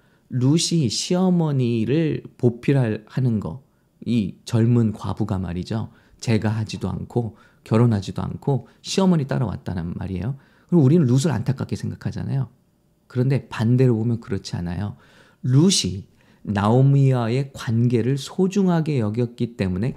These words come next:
결국은 시간이 지나서 이 일 때문에 룻이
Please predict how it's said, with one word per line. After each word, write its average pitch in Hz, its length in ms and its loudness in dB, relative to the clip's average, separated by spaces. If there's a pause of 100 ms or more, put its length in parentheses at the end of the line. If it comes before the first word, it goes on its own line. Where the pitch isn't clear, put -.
결국은 165 960 2
시간이 175 520 0
지나서 123 640 -2 (540)
이 165 260 4
일 175 240 6
때문에 120 440 2
룻이 107 500 -2